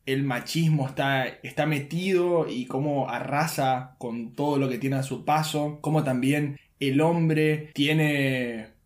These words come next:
un rol preponderante dentro de esta sociedad y todo lo que hace. También hay una crítica a este tipo de personas que están,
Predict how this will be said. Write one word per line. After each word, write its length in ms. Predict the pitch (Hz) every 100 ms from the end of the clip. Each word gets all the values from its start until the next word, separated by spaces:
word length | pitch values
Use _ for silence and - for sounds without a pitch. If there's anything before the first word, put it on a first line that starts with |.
| _ _ _
un 220 | 147 165
rol 360 | 135 151 160 143
preponderante 920 | 123 131 127 123 143 151 135 139 139
dentro 420 | 127 127 127 131
de 140 | 117 120
esta 480 | 135 127 120 - _
sociedad 880 | - 117 - 113 120 143 143 127 -
y 220 | 120 107
todo 300 | - 127 131
lo 180 | 127 113
que 100 | 123
hace. 180 | 135 -
También 360 | 113 127 127 127
hay 80 |
una 260 | 127 120 113
crítica 840 | 156 180 160 139 117 120 123 - -
a 220 | 104 113
este 220 | 135 135
tipo 300 | 135 135 131
de 100 | 120
personas 460 | 110 113 139 139 131
que 80 |
están, 460 | - 127 131 131